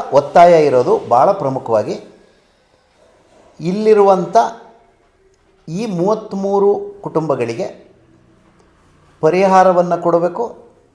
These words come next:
ಅವರಿಗೆ ನಿಮಗೂ ಎಲ್ಲ ಗೊತ್ತು, ಇಂದಿರಾ ಗಾಂಧಿ, ರಾಷ್ಟ್ರಪತಿಗಳು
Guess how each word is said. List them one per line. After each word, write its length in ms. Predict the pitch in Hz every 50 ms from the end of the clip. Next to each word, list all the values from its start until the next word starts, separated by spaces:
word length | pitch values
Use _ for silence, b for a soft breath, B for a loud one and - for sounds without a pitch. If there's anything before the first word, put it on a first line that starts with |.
| _ _ _ _ _ _ _ _ _ _ _ _ _ _ _ _ _ _ _ _ _ _ -
ಅವರಿಗೆ 680 | 143 170 196 220 202 185 160 131 139 151 - - - - - - _ _ _ _ _ _ _ _ _ _ _ _ _ _ _ _ _ _ _ _ _ _ _ _ _ _ _ _ _ _ _ _ _ _ _ _ _ _ _ _ _ _ _ _ _ _ _ _ _ _ _ _ _ _ _ _ _ _ _ _ _ _ _ _ _ _ _ _ _ _ _ -
ನಿಮಗೂ 360 | 131 160 190 214 208 269 269
ಎಲ್ಲ 180 | 247 226 220 202
ಗೊತ್ತು, 480 | 160 175 170 - - 135 123 - -
ಇಂದಿರಾ 280 | - 135 139 147 147 139
ಗಾಂಧಿ, 640 | 127 120 113 113 117 123 127 123 - - _ _ _ _ _ _ _ _ _ _ _ _ _ _ _ _ _ _ - - _ _ - - _ _ _ _ _ _ 104
ರಾಷ್ಟ್ರಪತಿಗಳು 920 | 113 135 139 - 165 - 151 - 131 120 113 113 120 131 - - - -